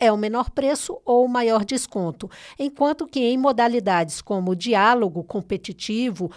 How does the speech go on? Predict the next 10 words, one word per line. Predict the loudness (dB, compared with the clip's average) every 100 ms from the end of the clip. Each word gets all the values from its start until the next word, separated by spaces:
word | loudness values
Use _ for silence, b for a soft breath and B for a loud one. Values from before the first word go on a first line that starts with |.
| B
outros | 0 0 0 -4 -4
critérios | -6 -2 2 2 2 -4
podem | -4 -2 -4
ser | -2
levados | 0 0 4 4 4 0 -4
em | -6
consideração. | -6 -6 -2 0 0 -2 -4 -6 -8 B B B 2
Eu | 2
li | 4 0
também | 0